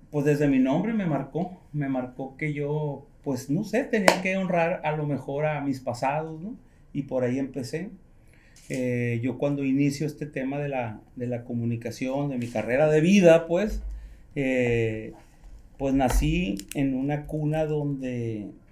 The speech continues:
donde la radiodifusión, la comunicación era el negocio principal de la, de la casa de mis abuelos. Y ahí nació, pues, yo creo, mi, mi ilusión de ver cómo mi abuelo agarraba un micrófono y hablaba en público,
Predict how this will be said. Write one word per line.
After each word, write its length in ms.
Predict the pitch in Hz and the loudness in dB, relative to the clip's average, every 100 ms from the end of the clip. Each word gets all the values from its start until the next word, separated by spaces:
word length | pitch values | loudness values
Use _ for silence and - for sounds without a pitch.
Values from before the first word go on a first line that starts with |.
| - - - - - | -20 -20 -20 -20 -10
donde 420 | 120 123 131 127 | -4 -2 0 2
la 180 | 123 123 | 2 2
radiodifusión, 1300 | 120 117 120 120 117 117 110 - 131 123 127 143 - - | 2 2 2 0 -2 -4 -8 -4 -2 -2 -2 -4 -10 -6
la 200 | 120 117 | -6 -6
comunicación 960 | 117 113 110 - 107 - 117 123 127 - | -6 -4 -4 -6 -8 -4 -4 -4 -4 -6
era 180 | 123 127 | -6 -4
el 80 | |
negocio 760 | 123 107 117 117 135 127 113 104 - - - - | -4 -4 -6 -6 -8 -8 -8 -10 -16 -20 -20 -16
principal 640 | - 135 120 117 - 127 131 | -2 0 0 -4 0 0 0
de 140 | 127 | -4
la, 240 | 113 107 - | -6 -8 -12
de 120 | 120 | -10
la 120 | 113 | -10
casa 240 | 117 113 131 | -8 -8 -4
de 80 | |
mis 200 | 127 117 120 | -4 -4 -6
abuelos. 560 | 113 165 220 220 - - - - - - - | -4 -4 -4 -10 -16 -20 -20 -20 -20 -20 -16
Y 100 | 143 | -2
ahí 220 | 135 135 151 | 0 4 4
nació, 440 | 165 151 156 151 | 2 0 0 0
pues, 180 | 160 151 | -2 0
yo 240 | 151 147 | 0 -2
creo, 280 | 151 147 151 | -2 -2 0
mi, 460 | 151 135 123 120 120 - - - - - | 0 -2 -2 -6 -10 -16 -20 -20 -20 -8
mi 300 | 131 123 123 | -4 0 2
ilusión 640 | 120 120 113 - 135 139 180 | 2 0 -2 -2 0 0 0
de 80 | 156 | 0
ver 160 | 139 | -2
cómo 280 | 127 139 139 | -4 -4 -2
mi 100 | 139 | 0
abuelo 300 | 117 117 127 | 0 0 0
agarraba 280 | 123 120 120 | 0 0 0
un 100 | 120 | 0
micrófono 520 | 117 117 120 - 120 | -2 -4 -8 -4 -6
y 40 | 107 | -4
hablaba 300 | 101 104 104 | -8 -8 -10
en 60 | |
público, 960 | 95 120 131 139 135 127 120 - 113 | -8 -4 -2 -2 -4 -6 -8 -8 -8